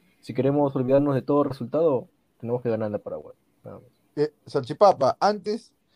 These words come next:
Speaker 2: de que cierres tu, tu hermosa participación tan grandilocuente, ¿quién, quién de esos jóvenes, eh,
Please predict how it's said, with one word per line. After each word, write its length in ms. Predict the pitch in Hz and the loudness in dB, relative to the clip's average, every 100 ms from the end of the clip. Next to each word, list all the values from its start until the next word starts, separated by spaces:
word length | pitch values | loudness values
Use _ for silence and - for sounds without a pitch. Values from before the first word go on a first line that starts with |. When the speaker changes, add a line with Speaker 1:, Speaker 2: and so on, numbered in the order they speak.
| _ - | _ -14
Speaker 2:
de 160 | 123 | -10
que 120 | 123 | -8
cierres 380 | 127 170 175 175 | -4 -2 -2 -4
tu, 420 | 165 143 123 117 110 | -6 -6 -4 -6 -2
tu 120 | 131 | 2
hermosa 840 | 123 123 151 156 156 139 120 113 107 - | 4 6 4 6 4 2 2 -2 -4 -2
participación 1080 | 127 120 131 120 127 127 123 139 160 143 139 117 | -2 -2 -8 -10 -4 -2 -2 2 2 2 -6 -4
tan 240 | 147 147 147 | -2 -2 0
grandilocuente, 1080 | 143 139 131 123 120 143 147 123 127 131 - _ _ _ _ _ _ _ | -2 -2 -4 -4 -4 -2 -4 -4 -10 -14 -18 _ _ _ _ _ _ _
¿quién, 300 | 190 208 185 | -4 -2 -4
quién 280 | 180 240 233 | -4 -4 0
de 80 | 233 | 2
esos 160 | 233 | 2
jóvenes, 540 | 208 233 233 226 214 180 | 4 4 4 0 -4 -6
eh, 320 | 156 143 131 | -6 -4 -6